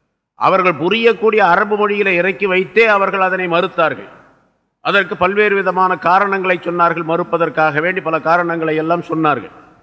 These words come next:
அரபு மொழியிலே இறக்கி வைக்கப்பட்ட நேரத்திலே குர்ஆனை உண்மையிலேயே அவர்கள் மிகப்பெரிய ஆற்றல் உள்ளது என்பதாக நம்பினார்கள். ஆனாலும் பிடிவாதத்தின் காரணமாக,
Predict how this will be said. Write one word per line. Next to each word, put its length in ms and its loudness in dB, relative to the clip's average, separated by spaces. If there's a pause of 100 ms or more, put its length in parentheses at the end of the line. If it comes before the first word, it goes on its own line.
(1040)
அரபு 300 4
மொழியிலே 400 2
இறக்கி 300 0
வைக்கப்பட்ட 480 -2
நேரத்திலே 480 2
குர்ஆனை 440 2
உண்மையிலேயே 600 2
அவர்கள் 320 2
மிகப்பெரிய 460 -2
ஆற்றல் 380 2
உள்ளது 340 -2
என்பதாக 420 0
நம்பினார்கள். 720 0 (440)
ஆனாலும் 420 0
பிடிவாதத்தின் 640 0
காரணமாக, 800 0